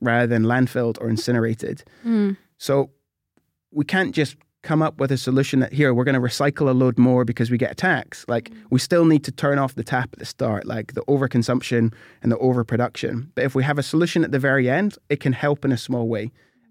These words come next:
Speaker 1: And, you know, if we wanna economically invest in this space as well, like, why are we not thinking about putting some of those, uh, textile recycling centers and machines in Ghana where the supply chain is already going,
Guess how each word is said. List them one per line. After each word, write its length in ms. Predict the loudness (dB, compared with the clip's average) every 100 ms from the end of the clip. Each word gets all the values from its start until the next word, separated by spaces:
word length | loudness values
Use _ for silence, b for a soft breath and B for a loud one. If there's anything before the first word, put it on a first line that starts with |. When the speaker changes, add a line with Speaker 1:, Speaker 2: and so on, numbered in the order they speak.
| b
Speaker 1:
And, 500 | -2 2 4 4 2 -6 _ _ -2
you 100 | 2
know, 220 | 2 2
if 120 | 2
we 80 | 2
wanna 240 | 2 0 -2
economically 920 | -4 2 4 4 2 0 0 0 -2 -2
invest 560 | -2 0 -2 -4 -14 -20 b b
in 120 | b 0
this 140 | 0
space 260 | -2 -4 -4
as 100 | -4
well, 220 | -4 -2
like, 240 | -4 -6 b b b b _ _
why 280 | -2 2 4
are 60 |
we 120 | 4 4
not 240 | 2 -2
thinking 420 | -2 0 2 2
about 220 | 2 0
putting 300 | -2 0 2
some 180 | 2 2
of 20 |
those, 180 | 2 0 -2 -8 _ -6
uh, 160 | -4 -2
textile 480 | -2 -4 -2 -2 -2
recycling 600 | -2 -4 -4 0 0 -2 b b
centers 640 | -6 0 0 2 2 2 2
and 80 | 0
machines 720 | -2 -2 0 2 4 2 -2 -4
in 180 | 0 0
Ghana 420 | 0 0 0 -2
where 320 | 0 2 2 -2
the 340 | -2 2 2 2
supply 340 | -2 -2 -2
chain 180 | 0 2
is 120 | 2
already 220 | 2 0 0
going, 360 | 2 2 0